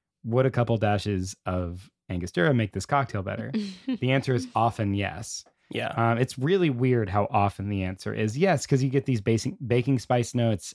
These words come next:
Speaker 1: and it just, like, sometimes a dash or two of Angostura can bring a cocktail together like nothing else can. But also adding just, like, a quarter ounce of Manzanilla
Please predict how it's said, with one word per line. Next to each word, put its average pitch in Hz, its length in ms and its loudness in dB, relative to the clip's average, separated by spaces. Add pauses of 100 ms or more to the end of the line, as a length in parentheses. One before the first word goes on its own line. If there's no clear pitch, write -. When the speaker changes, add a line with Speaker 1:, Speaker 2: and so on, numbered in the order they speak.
Speaker 1:
and 110 160 2
it 107 60 0
just, 104 220 -4
like, 107 140 -4 (220)
sometimes 156 580 0
a 113 80 0
dash 117 420 2
or 123 80 0
two 117 220 0
of 104 80 -2
Angostura 104 460 -4
can 92 180 -4
bring 101 300 -2
a 90 80 -4
cocktail 85 400 -6
together 85 360 -6
like - 300 -12
nothing 110 400 0
else - 140 -10
can. - 260 -10 (420)
But 139 120 2
also 175 260 4
adding 165 300 2
just, - 280 -6
like, 160 100 -8
a - 60 -6
quarter 131 320 0
ounce 127 180 -2
of 120 80 0
Manzanilla 107 680 0